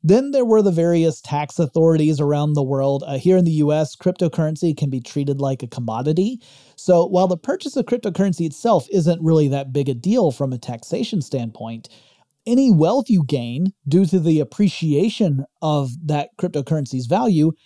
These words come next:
is a taxation issue. In other words, if I bought ten dollars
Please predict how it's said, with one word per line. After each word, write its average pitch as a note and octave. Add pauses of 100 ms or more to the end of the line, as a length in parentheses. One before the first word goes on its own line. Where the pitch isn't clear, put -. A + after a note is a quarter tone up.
(400)
is A3+ (360)
a D#3
taxation C3+
issue. B2+ (300)
In E3+
other G#3
words, F#3+
if D#3+
I A3
bought G#3
ten G3
dollars C#3+